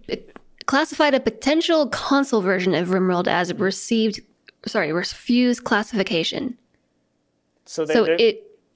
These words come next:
Speaker 1: they classified it as refused classification. <laughs>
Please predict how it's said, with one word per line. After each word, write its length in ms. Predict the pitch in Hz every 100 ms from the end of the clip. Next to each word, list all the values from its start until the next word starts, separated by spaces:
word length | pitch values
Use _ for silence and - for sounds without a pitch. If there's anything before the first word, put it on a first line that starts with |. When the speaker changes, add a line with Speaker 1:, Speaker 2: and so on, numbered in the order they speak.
| -
Speaker 1:
they 280 | 226 330
classified 640 | 359 285 247 240 233 220 202
it 80 | 190
as 160 | 214
refused 380 | 220 - 208 190
classification. 920 | 202 214 - 226 214 254 247 - 226
<laughs> 60 | -